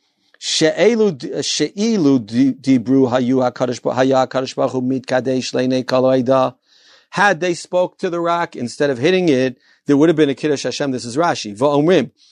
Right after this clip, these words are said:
uma sela ze she'eino shomea ve'eino medaber mikayem dvro shel hakadosh baruch hu." Right? This rock that doesn't speak and doesn't hear and doesn't have feelings, he just does that with which HaKadosh Baruch Hu commanded him.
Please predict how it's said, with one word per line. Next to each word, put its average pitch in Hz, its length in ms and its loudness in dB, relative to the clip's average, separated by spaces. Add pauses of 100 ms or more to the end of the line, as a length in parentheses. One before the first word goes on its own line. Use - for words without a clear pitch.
(300)
uma 180 440 4
sela 135 500 -2
ze 131 200 -2
she'eino 131 520 -2
shomea 131 500 -2
ve'eino 131 420 -2
medaber 131 460 0
mikayem 127 580 0
dvro 127 240 2
shel 127 220 0
hakadosh 127 320 -2
baruch 175 280 2
hu." 131 340 -2 (560)
Right? 131 280 2
This 175 220 2
rock 147 460 0 (400)
that 131 200 -2
doesn't 160 340 0
speak 139 420 0
and 120 120 -6
doesn't 143 280 -2
hear 135 220 0
and 120 60 -2
doesn't 135 240 -2
have 135 120 -2
feelings, 131 480 -2 (160)
he 135 160 -2
just 131 320 2
does 143 300 2
that 151 200 0
with 143 100 -4 (180)
which 139 200 -4
HaKadosh 131 380 -4
Baruch 143 180 -2
Hu 127 100 -8
commanded 113 440 -8
him. 170 200 -2